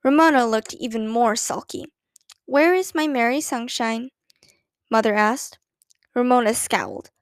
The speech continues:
"I am too a merry sunshine," she shouted angrily. "Ramona," said Mother quietly,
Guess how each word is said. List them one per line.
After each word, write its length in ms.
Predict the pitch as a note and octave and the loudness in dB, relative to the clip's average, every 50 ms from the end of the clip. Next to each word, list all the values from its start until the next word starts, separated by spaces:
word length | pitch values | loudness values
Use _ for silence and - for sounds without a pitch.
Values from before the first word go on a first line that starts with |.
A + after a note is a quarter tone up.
| _ _ _ - | _ _ _ 0
"I 120 | - E4+ F#4+ | 2 2 4
am 180 | F#4+ D4+ B3 - | 4 2 -2 -2
too 380 | - - - - E4 F4 F#4 | -4 -6 -2 2 4 4 4
a 80 | F4+ C#4 | 4 2
merry 320 | A#3+ A#3 A3+ A3 A3 A3 | 2 2 2 2 2 0
sunshine," 800 | A#3+ - - - A3 G#3+ A3+ - - A3+ G#3 G#3+ B3 C#4 D4+ - | -2 -2 -2 -2 -2 -2 -2 -4 -2 -2 -2 -2 -4 -6 -10 -12
she 180 | - - - A#3+ | -14 -10 -6 -4
shouted 500 | A#3 - - G#3+ G#3 G3+ G#3 G#3+ - - - _ | -4 -2 0 0 0 0 0 -2 -4 -6 -6 _
angrily. 580 | A3+ A3 A3 A3 G#3+ A3+ G#3+ A3+ A#3 C#4 D#4+ - _ _ _ _ _ _ - - - _ _ _ _ _ _ _ _ | -2 -2 -2 -2 -2 -2 -2 -2 -2 -4 -6 -8 _ _ _ _ _ _ -20 -20 -20 _ _ _ _ _ _ _ _
"Ramona," 560 | - A#3+ A#3+ B3+ C4+ D4+ D#4 D4 D4+ D#4+ E4 - | 0 2 4 6 6 6 6 4 4 2 0 -4
said 260 | - - C#4 B3 B3 | -6 -4 -4 -4 -2
Mother 220 | A3+ A3 A3 A3+ A3+ | -2 -2 -2 -2 -6
quietly, 600 | - - - A3+ A#3 A3 - - C4 C#4+ E4 | -6 -6 -4 -4 -4 -4 -4 -6 -6 -8 -8